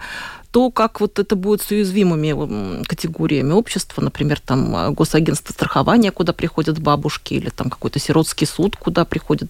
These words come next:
э, дети, рассказывают. Ну, как бы не дети, а родители. Ну, в общем, взрослые рассказывают о проблемах детей и потом общаются с детьми. Если это русский ребёнок, сможет ли он латышски рассказать, там, как его там ущемляют или ещё что-то?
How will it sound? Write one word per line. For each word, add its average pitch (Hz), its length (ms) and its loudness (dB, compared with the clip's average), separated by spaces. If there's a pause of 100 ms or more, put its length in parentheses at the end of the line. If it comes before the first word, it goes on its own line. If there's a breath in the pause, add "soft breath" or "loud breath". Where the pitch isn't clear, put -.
(100)
э, - 220 0
дети, 151 360 0
рассказывают. - 680 -2 (200)
Ну, 156 180 2
как 156 160 2
бы 170 100 6
не 202 80 8
дети, 247 240 2
а 156 60 4
родители. 160 400 -2 (240 loud breath)
Ну, 277 100 6
в 302 40 8
общем, 247 240 0 (220 loud breath)
взрослые 233 380 4
рассказывают 196 600 0
о 165 120 2
проблемах 180 540 0
детей 220 360 -2
и - 20 0
потом 165 320 -2
общаются 170 440 2
с 160 60 0
детьми. 175 320 0
Если 143 240 -4
это 180 100 2
русский 160 300 -2
ребёнок, 151 440 -2
сможет 220 380 -2
ли 226 60 2
он 151 160 4
латышски 156 540 0
рассказать, - 500 -4
там, - 200 0 (360 loud breath)
как - 220 -6
его 156 140 0
там 151 200 4
ущемляют 160 640 2
или 151 120 0
ещё 151 220 -4
что-то? - 340 -8